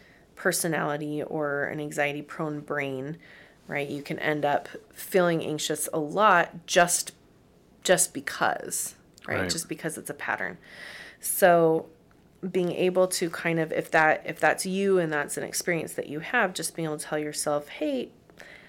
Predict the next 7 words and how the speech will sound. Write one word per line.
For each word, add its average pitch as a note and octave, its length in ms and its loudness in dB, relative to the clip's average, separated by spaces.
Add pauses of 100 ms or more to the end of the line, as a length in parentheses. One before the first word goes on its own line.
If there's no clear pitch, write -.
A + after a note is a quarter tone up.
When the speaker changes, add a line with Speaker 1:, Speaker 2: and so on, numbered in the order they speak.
(160)
Speaker 1:
my E3+ 120 0
anxious A3+ 340 2
brain G#3 340 2
is F#3+ 180 2
just - 300 -6 (180)
firing F3+ 800 2 (200)
inaccurately," D#3+ 960 2